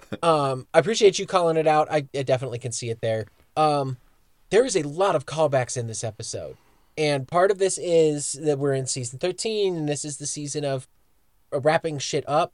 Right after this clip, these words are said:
but, like, we've got callbacks to characters we haven't heard from or heard about in half the series at this point.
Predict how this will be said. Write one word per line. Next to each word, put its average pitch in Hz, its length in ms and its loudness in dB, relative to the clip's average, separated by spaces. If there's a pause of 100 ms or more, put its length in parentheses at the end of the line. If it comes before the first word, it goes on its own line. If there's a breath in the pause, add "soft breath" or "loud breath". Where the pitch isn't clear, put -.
but, 147 180 2
like, 127 300 -2 (420)
we've 220 140 -6
got - 280 4
callbacks 190 580 0
to 165 80 -8
characters 165 480 -6
we 160 80 -6
haven't 170 300 -4 (120)
heard 160 220 -2
from 196 340 -4
or 131 180 0
heard 160 200 -4
about 139 520 0
in 117 600 -6
half 135 260 -4 (120)
the 170 80 -6
series 233 500 -2
at 277 100 -10
this 277 160 -10
point. 302 320 -6